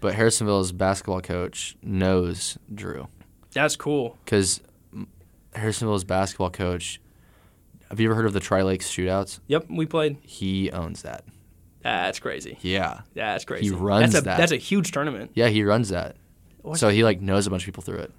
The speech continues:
Speaker 2: How many teams? Twenty? No,
Speaker 1: A
Speaker 2: there's, there's a
Speaker 1: lot.
Speaker 2: bunch of teams. Crazy amount of teams.
Speaker 1: Yeah.
Speaker 2: Yeah.
Speaker 1: He, like, runs that.
Speaker 2: That's crazy.
Speaker 1: Yeah.
Speaker 2: Dang,
Speaker 1: You would
Speaker 2: that's
Speaker 1: never know.
Speaker 2: No, that's throwing me back, though, 'cause I remember all summers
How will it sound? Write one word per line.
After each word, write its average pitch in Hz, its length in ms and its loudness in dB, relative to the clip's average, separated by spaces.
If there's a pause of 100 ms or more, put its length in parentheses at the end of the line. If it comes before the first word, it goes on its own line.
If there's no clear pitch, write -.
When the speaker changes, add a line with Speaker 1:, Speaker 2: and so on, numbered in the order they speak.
(500)
Speaker 2:
How - 80 -12
many 220 100 -2
teams? 170 340 -6
Twenty? 214 400 -12
No, 165 200 2
Speaker 1:
A 95 40 2
Speaker 2:
there's, 190 120 4 (160)
there's 190 140 8
a 156 120 4
Speaker 1:
lot. - 200 -14
Speaker 2:
bunch 196 280 4
of 175 80 -4
teams. 123 480 -8
Crazy 202 540 4
amount 143 200 2
of 123 60 -6
teams. 104 320 -6
Speaker 1:
Yeah. 110 240 6 (260)
Speaker 2:
Yeah. 135 300 0 (180)
Speaker 1:
He, - 140 -2
like, 107 280 4 (440)
runs 95 400 -2
that. 82 240 -10 (160)
Speaker 2:
That's - 180 -6
crazy. 76 440 -6 (120)
Speaker 1:
Yeah. 107 140 2
Speaker 2:
Dang, 156 300 4
Speaker 1:
You 127 160 6
would - 20 12
Speaker 2:
that's 131 100 12
Speaker 1:
never 135 240 10
know. 107 320 6 (120)
Speaker 2:
No, 160 200 2
that's 170 140 2
throwing 214 200 2
me 160 60 2
back, 165 240 4
though, 151 140 6
'cause 139 160 -6
I 127 100 2
remember 160 240 2
all 151 200 6
summers 151 600 2